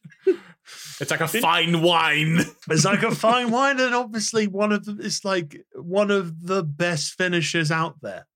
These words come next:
Speaker 1: with R K O, and it's just
Speaker 2: The
Speaker 1: like
Speaker 2: Randy
Speaker 1: the
Speaker 2: knockout.
Speaker 1: the, the amount of times it's just been used in strange, but it's like from people flying off, Evan Bourne, even like <laughs> one of the Usos this
Speaker 2: It,
Speaker 1: week.
Speaker 2: the, the, do you remember when it was like getting memed to hell with like people just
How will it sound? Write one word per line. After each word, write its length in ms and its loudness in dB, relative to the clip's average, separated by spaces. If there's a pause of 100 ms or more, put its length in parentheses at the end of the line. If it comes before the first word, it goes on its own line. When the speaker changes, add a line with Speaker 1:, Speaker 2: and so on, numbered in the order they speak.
(460)
Speaker 1:
with 140 2
R 180 4
K 240 0
O, 240 2
and 140 -6
it's 140 -8
just 120 -4
Speaker 2:
The 60 -2
Speaker 1:
like 100 2
Speaker 2:
Randy 160 0
Speaker 1:
the 80 0
Speaker 2:
knockout. 500 -2 (360)
Speaker 1:
the, 340 2
the 160 0
amount 320 0
of 80 0
times 380 0
it's 160 -10
just 400 -2
been 460 4 (760)
used 540 2
in 140 4
strange, 520 -2
but 140 -2
it's 200 -6
like 280 -2
from 180 -10
people 400 0
flying 560 -2
off, 220 0 (100)
Evan 380 -4
Bourne, 480 0 (360)
even 440 -6
like 260 0
<laughs> 120 2
one 140 4
of 80 0
the 120 -4
Usos 380 0
this 220 -2
Speaker 2:
It, 80 -2
Speaker 1:
week. 100 -2
Speaker 2:
the, 80 2
the, 120 -6
do 140 0
you 60 4
remember 180 4
when 180 4
it 80 0
was 140 2
like 180 2
getting 440 -2
memed 480 0
to 100 -2
hell 360 2
with 140 2
like 180 -2
people 200 4
just 180 4